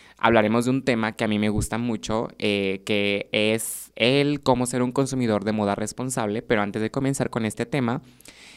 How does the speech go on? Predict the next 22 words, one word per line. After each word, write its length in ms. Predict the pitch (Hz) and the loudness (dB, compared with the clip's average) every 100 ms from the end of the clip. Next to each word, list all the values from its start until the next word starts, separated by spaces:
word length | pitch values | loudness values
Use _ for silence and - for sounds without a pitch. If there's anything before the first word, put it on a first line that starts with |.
| - | -10
es 200 | - 113 | -2 0
importante 800 | 139 139 156 143 127 123 120 127 - | 0 2 2 2 2 2 2 0 -4
recalcar 760 | 110 117 117 113 - 107 110 | -2 0 0 -2 2 2 2
que, 240 | - 113 104 | 0 -2 -2
como 240 | 117 113 | -2 2
les 120 | 107 | 2
decía, 460 | 101 101 107 107 107 - | 0 -2 0 0 0 -2
este 320 | 110 - 120 | -4 -2 -2
podcast 480 | - 120 - 110 104 | 4 4 4 -4 -4
es 100 | - | -4
una 160 | 117 | -2
nueva 240 | 117 107 107 | 0 2 2
renovación, 720 | 110 113 117 117 120 107 104 | 0 0 0 0 2 2 0
es 540 | 101 - - - - - | -2 -4 -6 -6 -8 0
como 440 | 131 120 113 104 | 0 2 4 4
la 240 | 101 104 | 4 4
versión 280 | 104 104 117 | 4 2 0
dos 160 | 120 127 | 0 0
punto 340 | - 139 139 | -2 2 2
cero 400 | 135 131 120 127 | 4 6 6 4
que 120 | 120 113 | 2 0
dejamos, 600 | 107 107 110 113 - | 0 -2 0 -2 -4